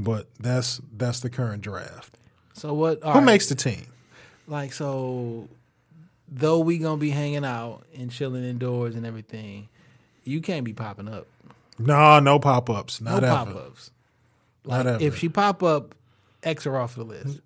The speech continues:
Speaker 2: Or him. If he pop up, that nigga
Speaker 1: You,
Speaker 2: probably
Speaker 1: you
Speaker 2: call
Speaker 1: au-, automatic cuts.
Speaker 2: Yeah, call the police. Like, nigga shouldn't pop up.
Speaker 1: Automatic roster cut.
Speaker 2: Um, so if he pop up, don't do it.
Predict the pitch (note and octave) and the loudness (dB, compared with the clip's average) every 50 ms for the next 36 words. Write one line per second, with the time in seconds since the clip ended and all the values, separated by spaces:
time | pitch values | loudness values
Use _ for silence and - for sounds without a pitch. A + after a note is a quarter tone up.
0 | _ - A3 B3+ C4+ G#3 C4+ B3 C#3 B2 B2 - - - - _ _ _ _ _ | _ 2 4 6 8 8 8 6 6 4 -2 -8 -12 -20 -20 _ _ _ _ _
1 | _ _ _ _ _ _ _ _ _ _ _ - D3+ C3 A#2+ - B3 E4 G#4+ - | _ _ _ _ _ _ _ _ _ _ _ -8 -8 -4 0 2 2 2 2 2
2 | F#3 D#3 C#3+ - D3 C3+ B2+ B2 - - - - - B2+ E3 F#3+ G3 E3 D3 F3 | 2 2 2 2 0 -2 -2 -4 -8 -14 -18 -16 -14 -8 -4 -2 2 8 10 10
3 | F#3+ E3+ C3+ D#3+ E3+ D#3+ D#3+ E3 E3+ D#3 - D3+ D#3 F3 F#3 F3+ F3+ F3 E3+ D#3+ | 10 10 10 10 10 12 12 12 12 12 10 10 12 12 12 12 12 12 12 12
4 | D3 - - D#3 C3 G#2 F#2+ - F#3 F3 D3 B2+ - G#3+ G#3+ F#3 D3 D#3+ C#3+ C#3 | 10 8 6 2 2 2 0 -2 0 0 0 0 0 0 0 0 0 0 -2 0
5 | C#3+ B2+ A2 A#2+ - - C#3+ C#3 C3 B2+ A#2+ B2+ C#3+ D#3+ F3+ E3+ D3+ - D#3 C#3 | -2 -4 -6 -8 -10 -8 -6 -6 -6 -6 -6 -4 -2 -2 -2 -2 -2 -2 -2 -2
6 | B2 A#2 C3 A#2+ B2 A#2+ E2 C2+ - - - - C#3+ D3+ D3 C#3+ C#3+ C3+ B2+ A#2+ | -2 -4 -6 -8 -8 -10 -14 -16 -18 -6 2 6 8 8 10 10 8 8 6 6
7 | G2+ A2+ G#2+ G2+ G2 - - F#2+ - - G2+ - - - - - - - - C3+ | 4 2 -2 -2 -4 -8 -12 -14 -12 -12 -12 -12 -12 -14 -18 -20 -20 -18 -14 -12
8 | B2+ B2 A#2+ A#2 A2+ A2 - G2 A2+ - - - - C3 B2+ C#3+ D3 D3 E3+ E3 | -10 -10 -10 -10 -12 -14 -16 -20 -20 -20 -20 -12 -10 -8 -8 -8 -4 -2 0 0
9 | D#3 D3+ D#3 D3 C3+ B2+ - - - - - A#2+ - _ _ _ - - - - | 0 0 0 0 0 -2 -4 -8 -16 -20 -20 -20 -20 _ _ _ -20 -20 -20 -10
10 | A#2+ B2+ B2 A2+ G#2+ G#2 - D#2+ E2+ - - | -6 -4 -4 -4 -4 -8 -12 -14 -16 -20 -20